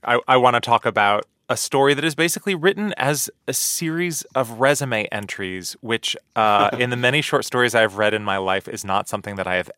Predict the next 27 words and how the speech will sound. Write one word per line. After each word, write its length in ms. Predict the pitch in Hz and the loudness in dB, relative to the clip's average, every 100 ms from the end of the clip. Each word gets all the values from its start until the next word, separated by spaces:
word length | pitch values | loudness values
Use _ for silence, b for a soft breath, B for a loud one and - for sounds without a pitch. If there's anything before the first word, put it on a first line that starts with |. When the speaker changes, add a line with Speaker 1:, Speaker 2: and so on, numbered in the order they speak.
| - | 0
Speaker 1:
ever 340 | 117 104 113 | 0 2 -2
seen 360 | 101 - 98 95 | -2 -8 -8 -8
before. 560 | 98 - 98 90 90 - B B B B B _ | -10 -6 -4 -2 -2 -6 B B B B B _
Tell 220 | - 151 | 2 4
us 160 | 156 - | 4 0
about 460 | 127 107 104 104 - _ - | -2 2 4 2 0 _ 0
Occupational 640 | 113 113 - 110 101 107 87 | 0 2 -4 -8 -8 -10 -8
Hazards. 640 | 92 82 - 82 - - _ - | -8 -8 -12 -16 -18 -20 _ -6
Speaker 2:
Yeah, 360 | 165 147 208 190 | -2 4 6 6
so 220 | 170 180 | 4 4
basically 640 | 151 175 196 196 190 160 | 6 6 6 2 4 4
it's, 220 | 143 139 - | 4 0 0
it's 260 | 131 131 | -2 -2
written 400 | 127 151 135 135 | 0 2 2 0
in 160 | 110 120 | 0 2
the 100 | 113 | 0
format 580 | - 110 113 107 101 - | 0 -2 0 2 0 0
of 260 | 104 101 | 0 0
a 120 | 92 95 | 0 0
resume, 560 | 98 95 104 92 90 | 2 0 -2 -2 -2
and 180 | 95 95 | -2 -4
so 260 | - 101 95 | 0 2 4
it's, 280 | 98 - - | 0 -4 -8
it's 220 | 104 - | -10 -8
this 200 | 113 107 | -8 -8
character's 760 | - 123 127 131 131 120 117 - B B | 0 4 4 2 0 0 -2 -8 B B
life 500 | 107 110 110 110 | 2 4 4 0